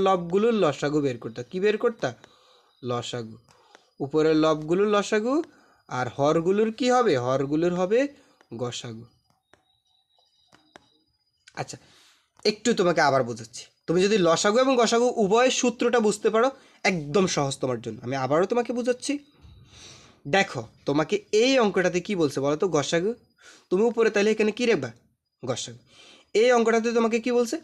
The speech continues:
লসাগু। তাহলে উপরে তুমি কি রাখবে বলো তো? লসাগু। যখন লসাগু বলবে, তখন তুমি উপরে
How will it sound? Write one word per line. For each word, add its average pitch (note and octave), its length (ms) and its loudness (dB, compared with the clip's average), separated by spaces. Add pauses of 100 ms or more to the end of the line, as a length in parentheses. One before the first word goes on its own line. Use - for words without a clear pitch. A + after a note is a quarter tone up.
(100)
লসাগু। C#3+ 420 0 (360)
তাহলে F#3 160 2
উপরে A#3 220 0
তুমি A3 180 -2
কি A#3+ 120 -4
রাখবে G#3+ 220 0
বলো G#3 160 0
তো? D4 140 -2 (960)
লসাগু। A2+ 400 -12 (680)
যখন D#3+ 300 0
লসাগু B3 480 2
বলবে, D4+ 280 2 (340)
তখন D#3+ 240 0
তুমি F3+ 140 0
উপরে G#3 260 2